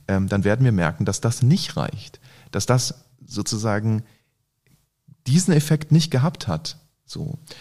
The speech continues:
Und ich glaube, das, da, darüber denke ich nach. Also was, was passiert jetzt gerade? Was ist hier, was haben wir gerade vor Augen?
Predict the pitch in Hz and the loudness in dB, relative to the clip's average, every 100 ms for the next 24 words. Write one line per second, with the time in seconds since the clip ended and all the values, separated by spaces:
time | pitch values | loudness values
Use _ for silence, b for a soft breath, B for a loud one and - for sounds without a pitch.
0 | B B - 117 110 - _ _ _ _ | B B 0 2 2 -4 _ _ _ _
1 | _ _ _ _ _ - 131 135 131 170 | _ _ _ _ _ -2 2 4 4 2
2 | - - - 107 120 151 160 131 127 127 | -2 -8 -6 -2 2 4 6 4 2 0
3 | 85 76 95 98 104 139 - 131 135 156 | -2 -4 -4 -4 0 0 0 0 2 2
4 | - 135 95 - - 73 87 123 147 147 | 2 2 2 -2 -4 -2 -2 -2 -2 0
5 | 139 120 135 135 120 113 98 - 95 87 | 0 0 0 0 0 -2 -2 -2 -2 -4